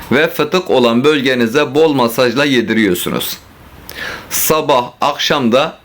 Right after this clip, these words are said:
yemeklerden bir saat önce onar adet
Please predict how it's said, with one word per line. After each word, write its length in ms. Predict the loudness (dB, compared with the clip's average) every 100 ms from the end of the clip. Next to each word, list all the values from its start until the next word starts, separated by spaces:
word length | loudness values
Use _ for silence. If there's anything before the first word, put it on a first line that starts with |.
| _ _ -20 -4
yemeklerden 920 | 0 0 0 0 0 0 2 0 2
bir 140 | 0 0
saat 400 | 0 0 0 0
önce 460 | 0 2 0 -2 -8 -4
onar 400 | 0 2 0 0 0
adet 340 | 0 2 0